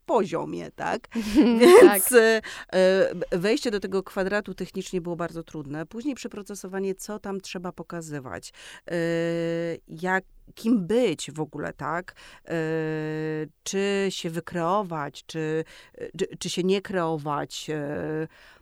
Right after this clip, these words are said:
Speaker 1: no, b-, wiesz, ja to robię dziewięć lat prawie, bo mój mąż powiedział mi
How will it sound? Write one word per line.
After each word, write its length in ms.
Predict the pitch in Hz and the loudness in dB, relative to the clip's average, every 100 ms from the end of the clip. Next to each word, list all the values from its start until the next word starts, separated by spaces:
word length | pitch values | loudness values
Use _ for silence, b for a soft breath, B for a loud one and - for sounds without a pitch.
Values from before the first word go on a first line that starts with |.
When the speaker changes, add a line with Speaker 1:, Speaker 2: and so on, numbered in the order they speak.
| B - | B -8
Speaker 1:
no, 140 | 208 - | -8 -8
b-, 320 | - 190 180 - - 64 _ _ - | -12 -10 -10 -16 -20 -20 _ _ -12
wiesz, 160 | 190 233 | -10 -10
ja 60 | |
to 100 | 220 | -8
robię 160 | 196 190 | -8 -8
dziewięć 360 | 185 226 311 - | -8 -8 -8 -6
lat 400 | 156 - - - _ | -6 -8 -14 -20 _
prawie, 480 | - 156 139 - 156 160 _ | -10 -8 -8 -12 -14 -18 _
bo 160 | 160 156 | -14 -8
mój 220 | 175 208 | -6 -4
mąż 400 | 196 180 180 190 | -6 -6 -8 -8
powiedział 400 | - 170 165 165 | -12 -12 -8 -8
mi 260 | 165 160 | -8 -10